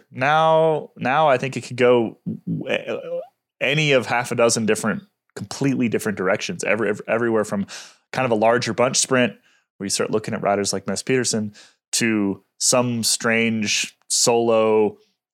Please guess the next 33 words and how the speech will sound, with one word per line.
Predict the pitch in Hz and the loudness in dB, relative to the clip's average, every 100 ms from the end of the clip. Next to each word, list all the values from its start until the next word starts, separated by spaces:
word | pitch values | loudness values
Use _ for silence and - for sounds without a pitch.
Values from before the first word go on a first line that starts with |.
| - | 0
Alberto | 113 113 113 113 107 | 0 4 2 2 2
Bettiol | 113 110 117 107 104 101 98 95 _ _ _ - | 2 0 2 4 4 4 2 -2 _ _ _ -2
like | 101 98 - - _ _ _ _ _ - | 2 2 -2 -14 _ _ _ _ _ -2
thing, | 151 104 - - | 0 0 -4 -10
right? | - 104 120 120 | 0 2 2 0
I, | 113 107 | -2 -2
I | |
think | 107 117 110 | 0 -2 -2
that | 107 104 _ _ _ - | -2 -2 _ _ _ -18
it | - | -8
could | 117 | -6
be | 110 | -2
an | 92 - | -4 -6
extremely | - - - 120 117 107 90 | -4 -4 -4 -6 -2 0 0
open | 87 87 | 0 -2
race | 90 90 | -4 -6
on | - | -8
Sunday. | - - - _ _ _ _ _ - | -12 -10 -12 _ _ _ _ _ -2
But | 196 117 - - | 0 0 -4 -4
let's | 147 156 - | 0 2 2
leave | 156 160 131 | 2 2 2
that, | 123 127 127 - - | 0 0 0 -2 -2
let's | 139 143 | -2 0
leave | 139 123 | 0 2
that | 120 - | 2 0
for | 117 | 0
now | 113 113 | 2 2
and | 117 110 | 0 -2
get | 135 131 | 0 0
into | 139 127 - 127 117 110 - _ _ _ _ - | -2 -2 0 2 2 0 -6 _ _ _ _ -6
the | |
women's | 302 190 - | -2 -2 -2
race | 87 - - | -6 -6 -2